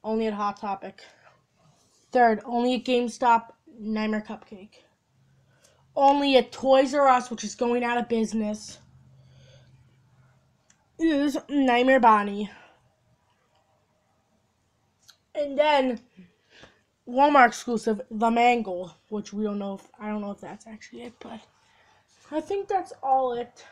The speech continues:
Yeah. Then I have for the sister locations,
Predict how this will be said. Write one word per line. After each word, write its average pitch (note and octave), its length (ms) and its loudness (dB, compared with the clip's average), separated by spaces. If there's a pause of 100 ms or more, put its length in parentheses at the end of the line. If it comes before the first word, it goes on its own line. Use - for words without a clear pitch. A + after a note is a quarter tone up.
(1500)
Yeah. B4+ 160 -2 (2500)
Then C4+ 180 2
I C4+ 120 4
have C4 220 0
for B3+ 60 -6
the G#3+ 220 -8 (1120)
sister - 360 -12
locations, A#3 720 -8